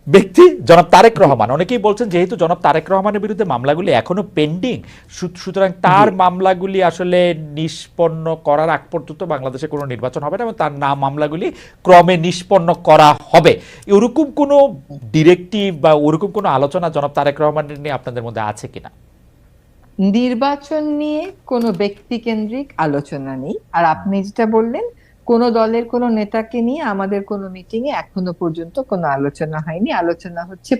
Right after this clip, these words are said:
Speaker 2: পদ্ধতি নিয়ে, আলোচনা হচ্ছে যে, আহ, কাগজপত্রগুলোকে আমরা কেমন করে ঠিক করবো। ওনার মামলা না, আমাদের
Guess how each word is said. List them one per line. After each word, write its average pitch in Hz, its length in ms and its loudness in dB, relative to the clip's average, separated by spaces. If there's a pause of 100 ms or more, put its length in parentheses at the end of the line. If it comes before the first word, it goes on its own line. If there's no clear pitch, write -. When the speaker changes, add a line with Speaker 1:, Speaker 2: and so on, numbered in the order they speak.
Speaker 2:
পদ্ধতি 220 560 2
নিয়ে, 277 280 4 (340)
আলোচনা 185 540 0
হচ্ছে 196 280 -2
যে, 220 240 2 (400)
আহ, 139 400 0 (640)
কাগজপত্রগুলোকে 247 1000 0
আমরা 220 240 0
কেমন 214 380 -2
করে 254 180 -2
ঠিক 277 220 -8
করবো। 294 200 -4
ওনার 294 280 -4
মামলা 170 400 -8
না, 151 80 -10
আমাদের 190 340 -6